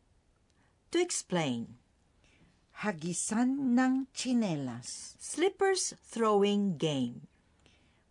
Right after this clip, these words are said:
Speaker 2: Patintero.
Speaker 1: Block and catch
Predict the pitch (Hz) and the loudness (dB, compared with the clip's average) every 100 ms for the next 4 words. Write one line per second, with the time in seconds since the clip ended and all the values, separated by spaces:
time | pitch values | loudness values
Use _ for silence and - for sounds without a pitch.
0 | - 240 285 - - 285 294 285 _ 208 | -4 -2 0 -4 -6 -2 -2 -4 _ 0
1 | 190 151 123 101 104 _ _ _ _ _ | 0 0 -4 -12 -18 _ _ _ _ _
2 | 139 127 147 180 247 - - - - 170 | -14 -4 2 4 2 -2 -18 -20 -6 0
3 | 180 180 - 135 131 - - | 0 -2 -6 -6 -6 -8 -12